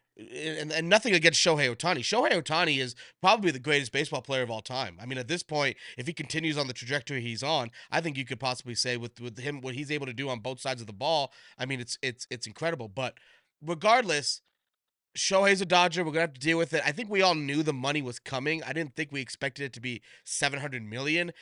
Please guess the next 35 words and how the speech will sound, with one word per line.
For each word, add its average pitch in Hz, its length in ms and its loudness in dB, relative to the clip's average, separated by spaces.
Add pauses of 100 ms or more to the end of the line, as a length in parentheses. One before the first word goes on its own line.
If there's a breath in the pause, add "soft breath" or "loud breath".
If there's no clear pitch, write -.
(140)
I 139 60 -4
think 156 120 -4
we 147 120 0
all 139 180 2
kind 143 180 -4
of 135 60 -8
expected 135 320 -10
it - 20 -8
in 123 80 -10
the 117 60 -12
five 127 340 -2
hundred 135 240 -12
to 110 80 -16
six - 240 -6
hundred 175 240 -8
range. 185 320 -2 (400 soft breath)
But 160 100 -12
nevertheless, 175 720 0 (280)
Shohei's 160 400 0
a 151 60 -6
Dodger. 151 400 2
We 143 100 -2
move 139 280 -4
on 139 300 -2
and, 127 140 -4
and 123 160 -8
we 127 80 -6
get 135 160 -2
over 139 240 -4
it. 123 100 -6
But 123 180 -6
he's 185 200 -8
only 247 220 -8
gonna 180 240 -4
take, 196 440 -4